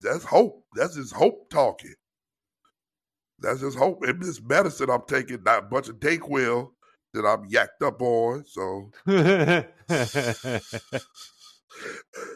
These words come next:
Speaker 1: what do you
Speaker 2: You,
Speaker 1: think?
Speaker 2: you sound like you don't feel well.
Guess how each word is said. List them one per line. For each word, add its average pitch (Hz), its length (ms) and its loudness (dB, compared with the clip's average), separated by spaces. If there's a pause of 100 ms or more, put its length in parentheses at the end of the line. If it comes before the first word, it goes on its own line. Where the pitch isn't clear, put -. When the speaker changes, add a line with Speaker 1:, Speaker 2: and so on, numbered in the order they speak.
(160)
Speaker 1:
what 139 220 -6
do 165 60 -4
you 139 100 -6
Speaker 2:
You, 147 460 4
Speaker 1:
think? - 120 -10 (160)
Speaker 2:
you 123 160 -8
sound 156 760 -8 (720)
like 98 300 -10
you 107 140 -8
don't 101 260 -4
feel 90 260 -8
well. - 420 -6